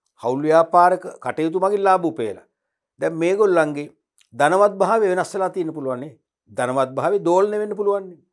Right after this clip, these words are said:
අපි නිකමට කියන්නේ අද මම ළඟ තියෙන සල්ලි හෙට වෙන කෙනෙක්, කෙනෙක් අතර යනවා.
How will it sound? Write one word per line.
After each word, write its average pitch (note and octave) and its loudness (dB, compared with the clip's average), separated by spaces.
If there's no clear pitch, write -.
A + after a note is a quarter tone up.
අපි C3 -14
නිකමට D3+ -4
කියන්නේ F3 -4
අද B2+ -2
මම C#3 2
ළඟ E3 4
තියෙන E3 -2
සල්ලි C3 -4
හෙට C#3+ -6
වෙන C#3+ -8
කෙනෙක්, C#3+ -10
කෙනෙක් D3 -8
අතර C#3+ -4
යනවා. C3+ -8